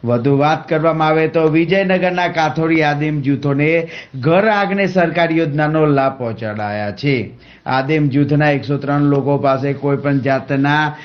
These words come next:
ઉંમરના કે રહેઠાણના પુરાવા ન હતા. તેમના આરોગ્ય સેન્ટરમાં સ્કેનિંગ કરી ઉંમરના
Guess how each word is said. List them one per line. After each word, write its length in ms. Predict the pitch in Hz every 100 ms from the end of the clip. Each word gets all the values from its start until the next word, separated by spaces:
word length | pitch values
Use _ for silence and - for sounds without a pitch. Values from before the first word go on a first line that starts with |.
| - -
ઉંમરના 560 | 185 185 185 185 185
કે 180 | 185 180
રહેઠાણના 560 | 165 160 165 170 175 165
પુરાવા 600 | 139 147 151 151 156 151
ન 160 | 139
હતા. 340 | 135 147 151 156
તેમના 340 | 151 143 135
આરોગ્ય 320 | 131 139 131
સેન્ટરમાં 440 | 127 131 113 131 135
સ્કેનિંગ 480 | 135 139 139 151 143
કરી 200 | 135 131
ઉંમરના 520 | 127 123 127 139